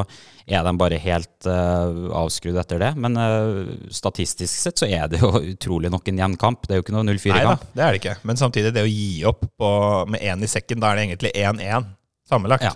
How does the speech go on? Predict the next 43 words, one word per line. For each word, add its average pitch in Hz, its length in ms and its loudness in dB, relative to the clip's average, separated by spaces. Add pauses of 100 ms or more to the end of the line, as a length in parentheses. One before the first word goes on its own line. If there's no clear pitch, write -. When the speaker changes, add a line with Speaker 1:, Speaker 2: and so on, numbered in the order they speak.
(560)
Speaker 1:
Og 123 80 -6
så - 80 -2
virker 107 240 0
det 101 40 0
som 107 100 2
laget 98 240 2
gir 98 100 4
opp. - 180 2
Speaker 2:
Ja. 98 120 0 (100)
Speaker 1:
Det, 117 160 2 (560)
det 107 160 -2
skjønner 92 300 -2
jeg 90 120 -8
ingenting 92 320 -6
av. 85 200 -8
Speaker 2:
Nei. 104 180 0
Speaker 1:
Jeg 110 60 0
lurer 101 180 2
på, 107 300 4
jeg 107 100 -2
skulle 123 240 0
gjerne 101 160 0
vært - 80 -4
flue 98 180 0
på 101 120 -4
veggen 90 240 -4
i - 20 -4
den, 92 300 -4
eh, 95 120 -6 (540)
pausepraten 92 520 -2
der, 123 180 0
for - 100 -12
der, 117 320 0
eh, 110 220 -2 (1040)
skjønner 95 280 -4
jeg - 40 -10
ikke 117 120 -4
hva 90 40 2
som 107 140 -4
foregikk, 90 280 -2
rett 92 120 -8
og 90 80 -8
slett. 113 220 -8